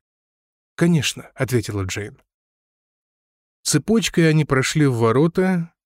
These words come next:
Митч шагал впереди. Возле траншеи вперёд вышли Джейн и Стилли.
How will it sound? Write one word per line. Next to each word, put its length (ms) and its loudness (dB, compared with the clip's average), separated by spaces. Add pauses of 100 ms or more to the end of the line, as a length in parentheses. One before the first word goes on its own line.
(140)
Митч 340 2
шагал 520 -2
впереди. 600 -4 (540)
Возле 380 2
траншеи 580 0
вперёд 460 0
вышли 340 0
Джейн 380 0
и 160 -10
Стилли. 520 -8